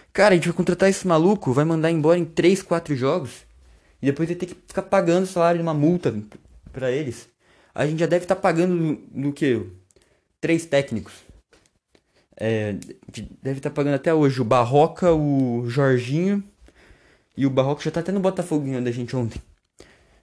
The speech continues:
É, e o Santana. Vai pagar mais técnico. Aí, não me venham com a,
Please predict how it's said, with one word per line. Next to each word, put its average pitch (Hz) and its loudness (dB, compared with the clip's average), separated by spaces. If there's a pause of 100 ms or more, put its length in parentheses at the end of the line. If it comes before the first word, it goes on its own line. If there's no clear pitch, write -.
É, 107 2 (460)
e 139 -2
o 143 0 (140)
Santana. 120 0 (540)
Vai 120 2
pagar 135 0
mais 156 -2
técnico. 147 -4 (560)
Aí, 113 -6
não 123 -2
me 143 4
venham 143 -2
com 165 -4
a, 151 -2